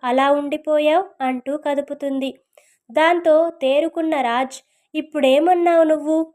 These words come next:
అంటాడు ఎంతో సంతోషంగా. సిరికి అర్థం కాక, "నేనేమన్నాన్రా?" అంటుంది అయోమయంగా మొహం పెట్టి. "అదే, ఇప్పుడు ఏదో అన్నావుగా మగడా అని,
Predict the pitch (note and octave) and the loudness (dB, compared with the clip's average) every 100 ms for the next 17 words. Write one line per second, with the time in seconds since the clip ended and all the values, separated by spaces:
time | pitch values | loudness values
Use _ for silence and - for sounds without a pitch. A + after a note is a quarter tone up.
0 | C#4 C4+ C4+ C#4+ C#4 A#3+ A3+ A#3+ C4+ C#4+ | -6 -6 -2 -2 -2 -2 -4 -4 -4 -2
1 | D4+ C#4+ C4 C4 C#4+ C#4+ C4+ B3+ G#3+ - | -2 -4 -6 -4 -4 -4 -6 -4 -4 -6
2 | _ _ _ _ - D4+ E4+ F#4+ F#4 D#4 | _ _ _ _ -8 -2 0 0 0 -2
3 | B3+ A#3 D4+ D#4 D#4 D#4 D#4+ C#4+ C#4+ _ | -2 -4 -4 -2 -4 -2 -4 -4 -8 _
4 | _ A#3 A#3 B3+ D#4 E4 D#4+ D#4 D#4 D4+ | _ -4 0 2 2 2 2 0 0 0
5 | D4 D4 C#4 C4+ - B3+ B3+ C4+ C4 B3+ | 0 0 -2 -8 -10 -8 -6 -4 -2 -4
6 | A#3 _ _ A3+ A3 B3+ C4+ B3+ A#3+ A#3 | -6 _ _ -2 0 2 2 0 0 0
7 | A#3+ B3 C4+ B3 B3+ C4+ C4 B3 - C4 | -2 -2 -2 -2 -2 -4 -6 -10 -10 -12
8 | - _ _ _ _ _ _ _ _ _ | -12 _ _ _ _ _ _ _ _ _
9 | _ _ _ A3+ A#3 A#3 D#4 D#4 C#4 C4+ | _ _ _ -4 -2 0 2 2 0 -4
10 | _ - C#4 C#4 D4 C#4+ C4+ A#3+ A3 A#3+ | _ -8 -8 -6 -2 0 0 -2 -4 -2
11 | C4 E4 D4+ C4+ C#4+ D4+ D4 D4+ E4 - | 0 0 0 -2 -2 0 0 -2 -6 -10
12 | - B3 B3 B3+ C4+ C#4+ C#4+ C#4 D#4 | -10 -6 -2 -2 -2 0 0 -2 -6